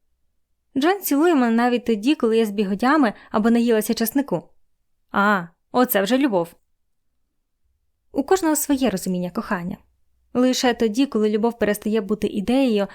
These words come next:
а просто наповнює єство, людина пізнає свободу. Любов стає Богом і найвищою істиною. Дозвольте своїм почуттям перейти через медитацію.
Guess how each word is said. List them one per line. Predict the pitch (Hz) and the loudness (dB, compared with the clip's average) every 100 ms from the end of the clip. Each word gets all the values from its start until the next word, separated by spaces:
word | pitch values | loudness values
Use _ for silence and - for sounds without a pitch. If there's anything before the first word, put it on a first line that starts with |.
| - - | -14 -8
а | - | -4
просто | - 349 339 240 | 0 0 2 0
наповнює | 226 226 254 233 202 | 0 0 0 2 0
єство, | 196 190 - 208 233 277 _ _ | -2 -4 -6 -4 -2 -4 _ _
людина | 262 262 240 320 | 0 2 2 0
пізнає | 220 196 196 190 | 0 -2 -2 -4
свободу. | - 226 202 170 165 - _ _ _ _ _ _ 254 | -4 -6 -6 -8 -10 -14 _ _ _ _ _ _ -2
Любов | 262 262 262 | 0 0 -2
стає | - 240 | -2 -2
Богом | 262 262 180 180 - _ | 0 -2 -2 -6 -10 _
і | 240 | 2
найвищою | 240 208 226 269 208 | 2 4 0 0 -2
істиною. | 190 185 - 175 170 208 _ _ _ _ _ _ _ _ _ _ _ _ _ _ _ _ _ - | -4 -6 -10 -10 -10 -12 _ _ _ _ _ _ _ _ _ _ _ _ _ _ _ _ _ -2
Дозвольте | 330 415 453 247 | 0 2 0 0
своїм | 233 240 262 269 | -2 0 0 2
почуттям | 220 226 220 302 269 | 0 -2 -2 0 0
перейти | 214 214 208 | 0 -2 -2
через | 240 208 202 | -4 -4 -2
медитацію. | 208 208 254 185 170 - | -2 -2 -4 -8 -10 -14